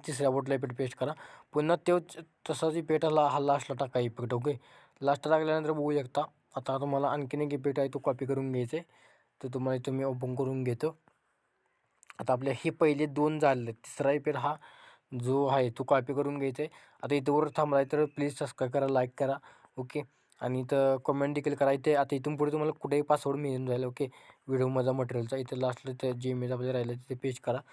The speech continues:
पुन्हा बॅक यायचं आहे. आता हा वेगळा इफेक्ट आहे आपला. ओके, आता हा इफेक्ट, या इफेक्टवरती क्लिक सर्वात आधी काय करायचं आहे,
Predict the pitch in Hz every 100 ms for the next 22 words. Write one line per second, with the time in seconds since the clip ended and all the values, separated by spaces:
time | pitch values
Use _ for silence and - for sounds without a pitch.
0 | - - - 147 151 156 151 151 156 147
1 | 147 - 135 147 143 139 131 139 147 143
2 | - 135 120 123 143 _ _ _ _ _
3 | _ _ _ _ _ - 131 120 127 -
4 | - _ - - 117 147 151 156 156 156
5 | 151 151 131 139 143 139 - 139 135 143
6 | 127 131 131 139 135 135 131 123